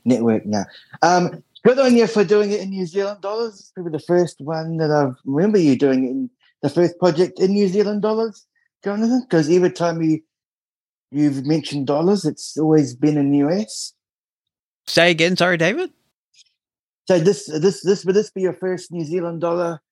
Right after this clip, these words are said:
Speaker 1: project?
Speaker 2: Uh, yes, actually, yes. It will be the first New Zealand dollar project as far as I remember. Yes. And that's
Speaker 1: Yeah.
Speaker 2: just a requirement of Stripe because we're based in New Zealand. They want to
Speaker 1: <clears throat>
Speaker 2: process in New Zealand dollars, so we'll live with that. And actually,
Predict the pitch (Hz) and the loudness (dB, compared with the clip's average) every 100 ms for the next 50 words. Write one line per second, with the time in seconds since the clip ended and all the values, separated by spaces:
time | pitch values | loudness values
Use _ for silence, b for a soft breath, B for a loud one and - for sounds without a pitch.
0 | _ - 185 185 196 226 208 196 143 175 | _ -10 -6 -2 2 4 4 4 2 0
1 | 156 220 127 120 110 - 127 135 147 101 | 2 4 4 0 0 -2 -2 -2 0 0
2 | - 123 123 170 120 98 - 104 - 95 | -2 -2 -4 -2 -2 -4 -4 -6 -6 -8
3 | 101 98 95 95 95 98 95 92 98 - | -6 -6 -4 -4 -4 -4 -4 -6 -6 -2
4 | 98 98 92 92 92 95 110 147 190 117 | 0 0 -2 -4 -4 -4 -4 -6 -6 0
5 | 131 80 - - B B 123 123 110 139 | 0 0 -2 -6 B B 0 2 2 0
6 | 151 120 135 - 117 95 87 - 107 - | 0 -2 -2 0 0 0 -2 -4 -6 -6
7 | - 113 113 110 101 98 - 101 95 90 | -4 0 0 0 -2 -6 -6 -4 -4 -6
8 | - - - 120 73 67 - - 110 98 | -4 -2 -2 -2 -4 -6 -16 -10 -8 -8
9 | - 113 92 95 98 98 95 - 92 95 | -4 -4 -4 -4 -2 -2 -2 -4 -6 -6
10 | 92 92 123 117 113 110 B B B 110 | -4 -4 -2 -2 -2 -4 B B B -2
11 | 107 95 98 90 92 - - - 233 - | 0 0 -4 -6 -8 -6 -4 2 2 2
12 | 98 95 - 208 98 90 87 87 87 85 | -4 -4 0 0 0 -2 -6 -8 -8 -6
13 | 87 127 143 139 - 92 85 85 B B | -4 -2 -2 -2 0 0 0 -4 B B
14 | 131 110 98 92 107 131 156 175 180 - | 2 2 2 -2 -2 0 0 -2 -2 -4
15 | 101 87 | -2 -4